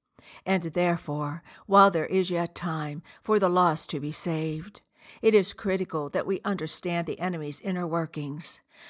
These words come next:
so that we will be strengthened in the truth of God's word, and not be derailed by the enemy's demonic tactics,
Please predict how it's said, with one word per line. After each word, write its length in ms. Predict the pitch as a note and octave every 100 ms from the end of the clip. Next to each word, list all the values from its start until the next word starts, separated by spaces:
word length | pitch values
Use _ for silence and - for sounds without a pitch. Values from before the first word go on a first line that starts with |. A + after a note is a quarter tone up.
| -
so 180 | - G3+
that 220 | F3+ -
we 180 | G#3+ G3
will 140 | D#3+
be 120 | D3+
strengthened 640 | D3+ - F3+ F3 - C#3 -
in 140 | F#3+
the 120 | F3 E3
truth 420 | - G3+ D#3+ -
of 100 | D3
God's 320 | - D#3 D3
word, 540 | E3+ D#3+ D#3+ D3 D3+ - _ _ _ _ - -
and 160 | G3
not 240 | G3+ G#3 G3+
be 120 | E3
derailed 600 | C#3+ D#3 E3 E3 C#3+ C#3
by 140 | E3
the 160 | E3 D#3+
enemy's 460 | F3+ G3 F#3 F3 -
demonic 480 | E3 D#3+ E3+ D#3+
tactics, 720 | - E3+ E3 C3+ B2+ - -